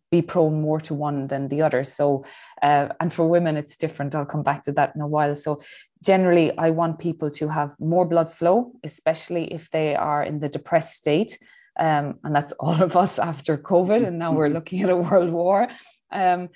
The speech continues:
Speaker 1: and then if they're anxious, it's we, I would take them on the lower level because you want to downregulate their nervous system.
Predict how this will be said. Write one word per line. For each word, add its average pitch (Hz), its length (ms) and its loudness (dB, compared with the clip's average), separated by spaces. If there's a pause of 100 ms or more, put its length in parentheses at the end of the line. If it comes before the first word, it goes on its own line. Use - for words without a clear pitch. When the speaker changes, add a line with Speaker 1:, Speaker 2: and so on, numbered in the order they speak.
(260)
Speaker 1:
and 214 100 -4
then 220 140 4
if 233 160 -4
they're 208 200 -6
anxious, 202 460 -8
it's 180 220 -10
we, 185 220 2
I 165 100 2
would 170 260 0 (140)
take 202 300 -6
them 190 160 0
on 180 160 0
the 170 80 2
lower 170 360 4
level 143 420 -2
because 151 380 -8
you 156 100 0
want 151 220 -2
to 156 100 -8
downregulate 151 840 -2
their 143 120 -4
nervous 143 420 -8
system. 135 480 -6